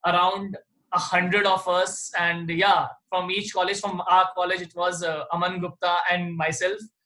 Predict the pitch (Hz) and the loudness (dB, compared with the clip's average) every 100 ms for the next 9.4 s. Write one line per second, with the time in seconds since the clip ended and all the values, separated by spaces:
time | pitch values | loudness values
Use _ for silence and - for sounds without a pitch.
0 | _ _ 170 170 170 175 170 170 175 196 | _ _ -2 0 0 -2 -2 0 0 2
1 | 190 185 180 175 170 190 175 170 185 170 | 0 -2 -2 -2 -2 -2 -4 -10 -6 -4
2 | 160 165 165 170 165 165 214 220 _ _ | -4 -6 -6 -6 -2 -2 -2 -12 _ _
3 | _ _ _ _ _ 170 170 226 226 233 | _ _ _ _ _ 0 0 2 4 4
4 | 233 233 240 208 160 - _ _ _ - | 4 2 4 2 0 -10 _ _ _ -4
5 | 185 202 196 196 240 254 220 185 190 - | 0 0 2 4 4 2 -2 -2 -2 -4
6 | 190 208 247 240 - 170 185 196 185 180 | -2 0 0 -6 -10 2 2 2 -4 -4
7 | - 165 214 208 196 196 196 202 233 - | -6 -2 0 2 2 0 0 -2 -2 -6
8 | - - 175 180 185 170 190 202 196 170 | -14 -8 -4 -4 -2 0 0 2 2 2
9 | 165 185 196 208 | 2 0 0 -2